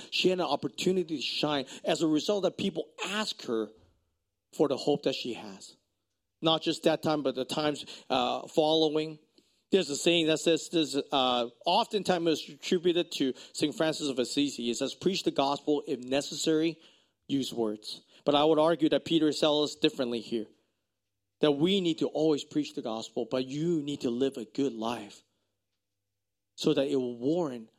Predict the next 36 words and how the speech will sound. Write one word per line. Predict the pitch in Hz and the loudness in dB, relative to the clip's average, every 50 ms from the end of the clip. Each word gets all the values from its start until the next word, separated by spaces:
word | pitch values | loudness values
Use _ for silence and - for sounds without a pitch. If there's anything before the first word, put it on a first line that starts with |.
| _ _ _ - | _ _ _ -8
the | - 135 - - | -8 -8 -6 -4
ears | 160 139 147 151 143 - | -2 0 0 0 -2 -2
of | 131 123 | -4 -4
your | 123 110 | -4 -4
friends | - - - 139 139 139 135 131 - - - _ _ _ - | -4 -4 -6 -4 -4 -4 -4 -6 -8 -12 -14 _ _ _ -10
and, | 127 123 | -8 -2
more | 127 139 147 147 | 0 2 2 2
importantly, | 139 123 - - 139 135 131 131 | 2 -2 -6 -6 -6 -6 -6 -4
your | 117 120 - - - | -6 -6 -6 -8 -8
enemies | - 139 143 131 117 101 98 - - - - - _ _ _ _ _ _ _ _ _ _ _ _ _ - | -6 -4 -4 -4 -4 -8 -12 -14 -14 -14 -16 -18 _ _ _ _ _ _ _ _ _ _ _ _ _ -4
to | - | -4
hear | 120 - - - 147 147 | -4 -2 0 0 2 2
the | - 123 | 2 0
gospel | 113 - 120 113 117 123 - 110 - 120 101 92 - _ _ _ _ _ _ _ _ _ | -2 -2 -2 -2 0 -2 -2 -4 -6 -6 -8 -8 -10 _ _ _ _ _ _ _ _ _
preached | - - 135 120 - - | 0 0 0 0 -2 -4
to | - 113 | -8 -8
them. | - 104 98 95 101 _ _ _ _ _ _ _ _ _ _ _ _ _ _ _ _ _ _ _ _ _ _ _ _ _ _ _ _ _ _ _ _ _ _ _ _ _ _ _ _ _ _ _ _ _ _ _ | -8 -8 -14 -14 -18 _ _ _ _ _ _ _ _ _ _ _ _ _ _ _ _ _ _ _ _ _ _ _ _ _ _ _ _ _ _ _ _ _ _ _ _ _ _ _ _ _ _ _ _ _ _ _
So | - - 151 | -4 2 2
that's | 147 143 - | 2 2 2
what | 151 156 147 | 2 0 0
it | 143 | 0
means | 139 147 147 139 | 0 0 -2 0
for | - - 135 | 0 0 0
us | 131 123 | 0 0
to | - - 127 | 0 -2 -2
bless. | - 135 135 131 127 120 - - - - _ _ _ _ | 0 2 2 2 0 -2 -6 -12 -18 -20 _ _ _ _
But | - 135 135 | 0 0 0
you | 135 139 | 0 2
might | 143 139 135 | 0 2 2
be | 139 135 | 2 0
thinking, | - 160 156 139 143 127 | 0 0 -2 -2 -2 -4
"Man, | 131 143 165 151 131 | -2 -2 -2 -2 0
that's | 120 135 147 143 - - _ _ _ | 0 -2 -2 -2 -4 -12 _ _ _
impossible | - 135 123 113 - 135 131 135 - 143 139 135 | -6 -6 -6 -2 0 0 0 0 -2 -2 -4 -4
to | - - 107 | -4 -4 -4
do." | 117 117 120 107 | -2 -2 -2 -4